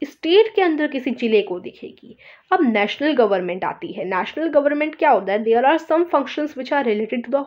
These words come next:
whole country। पूरी कंट्री के बारे में कुछ डिसीजंस लेना या उसमें कुछ अरेंजमेंट करवाना, फंक्शंस करवाना, ठीक है। तो नेशनल गवर्नमेंट पूरे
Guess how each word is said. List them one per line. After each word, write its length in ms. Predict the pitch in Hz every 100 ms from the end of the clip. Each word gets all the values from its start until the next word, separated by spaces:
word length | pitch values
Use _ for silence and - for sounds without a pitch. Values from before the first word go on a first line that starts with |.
| -
whole 260 | 214 220 262 247
country। 380 | 196 190 175 - - - _ -
पूरी 180 | 339
कंट्री 580 | 370 370 254 254 285 349
के 160 | 349 302
बारे 300 | 240 208 208
में 140 | 220
कुछ 300 | 220 262 -
डिसीजंस 600 | 233 - 220 220 269 285
लेना 300 | 262 233 226
या 180 | 233 220
उसमें 380 | 262 247 233 233
कुछ 240 | 294 - -
अरेंजमेंट 540 | 262 220 208 202 185 175
करवाना, 560 | 127 - - - - _ - - 285
फंक्शंस 400 | 233 - - -
करवाना, 540 | 117 - - - -
ठीक 160 | - 311
है। 120 | 302 302 - -
तो 80 | 285
नेशनल 500 | 240 208 214 - 330
गवर्नमेंट 480 | 320 339 330 349 320
पूरे 260 | 311 339